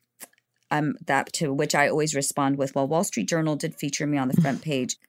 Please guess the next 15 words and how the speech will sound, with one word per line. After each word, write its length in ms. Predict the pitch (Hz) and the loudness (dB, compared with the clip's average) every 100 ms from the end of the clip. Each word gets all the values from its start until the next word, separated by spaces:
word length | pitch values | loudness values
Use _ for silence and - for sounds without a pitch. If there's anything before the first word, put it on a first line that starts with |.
| _ | _
and 200 | 139 156 | 0 2
say 300 | 156 170 147 | 4 4 4
that 260 | 147 139 127 | 4 4 4
this 200 | 147 - | 2 0
is 240 | 147 143 - | 0 -2 -8
the 100 | - | -6
Picasso 500 | - 170 165 160 151 | -2 2 2 4 2
of 100 | 139 | 2
selfies," 580 | - 135 135 127 101 160 | 2 0 0 -2 -2 -2
you 80 | 156 | 2
know? 200 | 139 139 | 2 2
So 440 | 170 - 156 147 - - - | 2 4 4 4 0 -20 -8
it's 140 | - | -4
just 300 | - 214 220 | 0 2 2
that 420 | - 180 165 - | 4 6 4 2